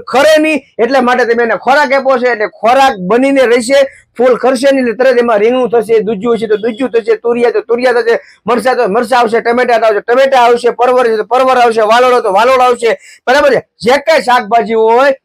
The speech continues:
એમાં તમે આ ખાતર આપ્યું હોય વ્યવસ્થિત પ્રમાણમાં તો તમારે એ વસ્તુ ત્યાં રહેશે. હવે એનાથી ફાયદો શું થશે ખાતરથી? કે એક તો તમારા ફાલની દવા નહીં નાખવી પડે, બરાબર છે? બીજા નંબરમાં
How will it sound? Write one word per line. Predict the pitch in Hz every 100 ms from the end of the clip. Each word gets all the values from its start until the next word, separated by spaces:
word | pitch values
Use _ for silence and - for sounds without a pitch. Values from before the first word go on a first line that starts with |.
| 185
એમાં | 226 240
તમે | 247 233 214
આ | -
ખાતર | 220 233 208
આપ્યું | 202 254 320
હોય | 311 262
વ્યવસ્થિત | 269 262 262 -
પ્રમાણમાં | 214 208 208 208 269 302 - _ -
તો | 233 247
તમારે | 233 226 226 233
એ | 208 233
વસ્તુ | 185 196 190 - 226 214 -
ત્યાં | 214 214 165 147
રહેશે. | 240 196 190 139 _ _ 190
હવે | 247
એનાથી | 285 294 -
ફાયદો | 247 285 277
શું | 302 294
થશે | 247 208 226 -
ખાતરથી? | 254 254 214 254 262 _ -
કે | 226
એક | 254
તો | 269 262
તમારા | 269 254 -
ફાલની | 240 262 233
દવા | 247 220
નહીં | 196
નાખવી | 180 156 156 135
પડે, | 123 117 _ _
બરાબર | 214 285 302 254
છે? | 320 - -
બીજા | 226 285
નંબરમાં | 277 285 285 285 294 269